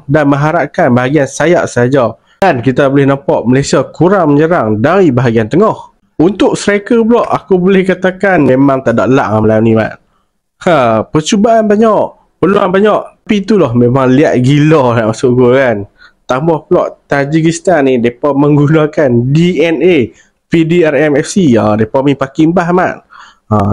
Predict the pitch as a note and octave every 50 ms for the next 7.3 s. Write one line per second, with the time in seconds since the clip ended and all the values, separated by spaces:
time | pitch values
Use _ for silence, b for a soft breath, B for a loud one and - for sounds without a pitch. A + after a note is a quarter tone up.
0 | - - A2+ C3+ D3+ - - G3 F3+ F3 F3+ E3+ D3+ C#3 C#3 C#3 C3 A#2+ C3+ C3+
1 | - - - D3+ C#3+ E3+ F3 F3 F3 F3 E3 - D#3+ E3 E3+ - F3 E3 D#3 C#3+
2 | C3 C3+ C3+ - D#3 D3+ D3 D3 C#3+ C3+ C3 - _ _ - G3 G#3 G#3 F#3 F#3+
3 | - - - F3+ F3+ F3 F3+ - F#3+ F#3+ D3 E3 F3+ - G#3+ G3 - - - B
4 | B B B B B B - C3 E3 D3+ B2+ A#2+ A#2 C3 D3+ D#3+ E3 E3 D#3+ E3
5 | C3 C#3 - E3 C#3 B2 A2+ A2 - - - E3+ F3+ F3+ F3+ F#3 F#3 G3 G3 F#3
6 | D#3+ C#3+ D3 D#3 D3 - - - D#3 C3 A#2+ C3 C3+ C#3 C#3+ D3+ E3 E3 C#3+ C#3+
7 | D3 D3+ D#3+ E3+ F3